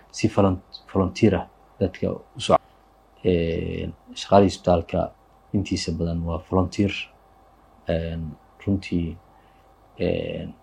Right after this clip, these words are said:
waa dareemi kartaan shaqaale si volunteer ah, een, ku shaqeynaya. Wax badan oo waajibaad lama saari karo. Een, mar walbana shaqada quality-geeda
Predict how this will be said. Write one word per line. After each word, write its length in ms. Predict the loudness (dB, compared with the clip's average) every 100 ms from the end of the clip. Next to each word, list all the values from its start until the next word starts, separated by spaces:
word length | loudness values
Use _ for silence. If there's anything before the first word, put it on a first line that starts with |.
| -6
waa 120 | -2 2
dareemi 320 | 2 2 0
kartaan 380 | -6 -6 -6 -4
shaqaale 420 | -4 0 2 0 -4 _ _ -14
si 240 | -8 -6
volunteer 500 | 0 0 2 4 4
ah, 80 | 2 -8 _ _ -20 _ _ _ _ -20 -20 -20 -18 -4
een, 360 | -2 -2 -2
ku 100 | -2
shaqeynaya. 640 | -2 0 2 2 0 -2 -4 _ _ _ -20 _ 2
Wax 160 | 4 4
badan 180 | 2 2
oo 60 |
waajibaad 400 | 0 2 2 2
lama 160 | 2 0
saari 280 | 2 0 0
karo. 260 | -6 -8 -10 -20 -20 -20 -20 -20 -20 -20 -20 -20 -8
Een, 580 | -6 -4 -6 -6 -8 -10 -16 -20 -20 -20 _ -20 -2 6
mar 120 | 8
walbana 420 | 8 6 2 0 -6 -18 -20 _ _ _ -20 -20 _ -20 -20 -14
shaqada 340 | -2 2 2
quality-geeda 720 | 4 6 6 6 2 2 2